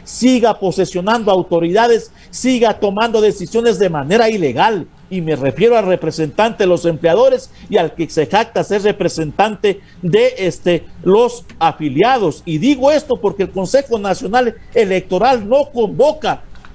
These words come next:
cuando se habla de independencia de funciones, la señora presidenta Tamaín dice que necesita la venia del presidente de la República. ¿Hasta cuándo el pueblo ecuatoriano va a seguir aguantando esto? Y aquí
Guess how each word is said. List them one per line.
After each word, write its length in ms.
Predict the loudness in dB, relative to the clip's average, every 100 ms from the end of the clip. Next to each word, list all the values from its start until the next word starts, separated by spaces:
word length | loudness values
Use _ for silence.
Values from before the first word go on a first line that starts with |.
| -4
cuando 380 | -2 -2 0 -4
se 160 | 0 2
habla 240 | 2 0
de 80 | -2
independencia 840 | -2 -2 0 -2 0 -2 0 2
de 100 | 2
funciones, 600 | 0 -6 -2 0 0 0
la 200 | 0 -2 -6 -18 -20
señora 460 | -4 -2 2 0 2
presidenta 640 | -2 0 0 0 0 -2
Tamaín 520 | -2 0 0 0 -2 -12 -16 -4
dice 460 | 0 2 2 0
que 160 | 0 0
necesita 580 | 0 -2 -4 -4 -2 0
la 160 | 2
venia 300 | 2 0 0
del 140 | 0 0
presidente 640 | -2 -2 -2 0 0 2
de 80 | 2
la 80 | 0
República. 640 | -2 -2 -2 -2 -4 -8 -10 -8
¿Hasta 440 | -4 -4 -2 -6 -2
cuándo 360 | -4 -2 -4
el 100 | -6
pueblo 260 | -2 -2 0
ecuatoriano 720 | 0 -4 -2 -2 0 -2 -2
va 120 | 0 -2
a 40 |
seguir 300 | -2 -4 -2
aguantando 640 | -2 -2 -2 -2 0 2
esto? 360 | 2 0 -8 -12 -14 -20 -20 -4
Y 220 | 2 2
aquí 220 | 2 2